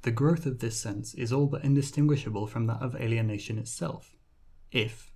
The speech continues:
as Levi-Strauss put it, quote, "the characteristic feature of the savage mind is its timelessness," unquote, living in the here and now becomes lost through the mediation of cultural interventions.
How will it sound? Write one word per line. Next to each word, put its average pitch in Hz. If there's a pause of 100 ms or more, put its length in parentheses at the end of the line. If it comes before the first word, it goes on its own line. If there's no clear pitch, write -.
as 117
Levi-Strauss 110
put -
it, 120 (400)
quote, 131 (100)
"the 123
characteristic 143
feature -
of 113
the 120
savage 131
mind 113
is 113
its -
timelessness," 120
unquote, 101
living 156
in 156
the 143
here 135
and 117
now 139
becomes 123
lost 160
through 113
the 117
mediation 120
of 110
cultural 104
interventions. 117